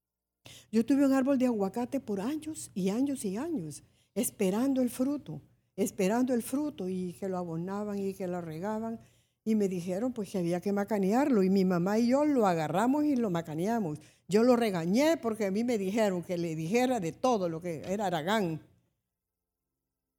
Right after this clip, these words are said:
Pero no dio fruto. Tuvimos que cortarlo porque no daba ni sombra y estaba estorbando. Ojalá que nosotros no estemos solo estorbando, calentando las bancas,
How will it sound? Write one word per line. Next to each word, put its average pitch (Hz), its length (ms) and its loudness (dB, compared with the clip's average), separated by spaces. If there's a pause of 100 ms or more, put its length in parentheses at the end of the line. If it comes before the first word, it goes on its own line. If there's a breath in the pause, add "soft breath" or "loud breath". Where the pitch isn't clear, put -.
Pero 185 240 -2
no 165 160 0
dio 170 180 -4
fruto. 190 540 -2 (920)
Tuvimos 202 380 4
que 214 140 0
cortarlo 220 580 0
porque 208 340 -2
no 196 280 2
daba 202 200 2
ni 208 140 2
sombra 220 480 0
y 202 120 0
estaba 185 260 -2
estorbando. 196 720 0 (1500)
Ojalá 240 300 6
que 254 100 4
nosotros 233 300 2
no 233 80 2
estemos 220 340 0
solo 220 420 0
estorbando, 190 540 -4
calentando 185 500 -2
las 180 160 0
bancas, 208 600 -2